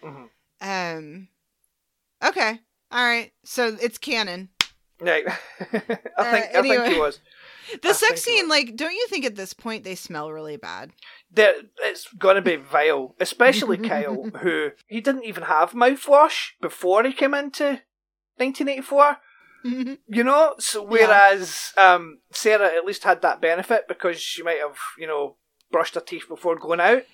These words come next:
Speaker 1: that night.
Speaker 2: Do you th-, do you think they can even get a good shower in twenty twenty-nine?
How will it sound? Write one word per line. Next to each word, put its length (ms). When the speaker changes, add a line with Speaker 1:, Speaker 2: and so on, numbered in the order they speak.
Speaker 1:
that 180
night. 200
Speaker 2:
Do 100
you 80
th-, 340
do 60
you 80
think 260
they 80
can 160
even 300
get 240
a 60
good 200
shower 440
in 100
twenty 320
twenty-nine? 840